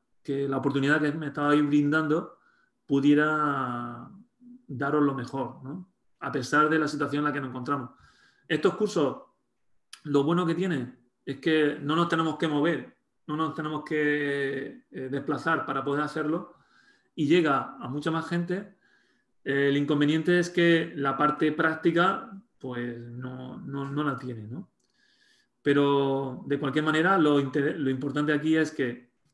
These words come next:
creo que lo fundamental lo tenéis y que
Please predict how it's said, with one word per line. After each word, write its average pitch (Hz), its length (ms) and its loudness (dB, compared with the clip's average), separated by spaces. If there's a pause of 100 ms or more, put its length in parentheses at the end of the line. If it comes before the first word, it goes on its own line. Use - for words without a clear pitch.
creo 151 220 0
que 139 260 0
lo 135 380 -2
fundamental 139 480 -4
lo 151 80 2
tenéis 156 420 -4 (1040)
y 139 200 4
que 135 540 2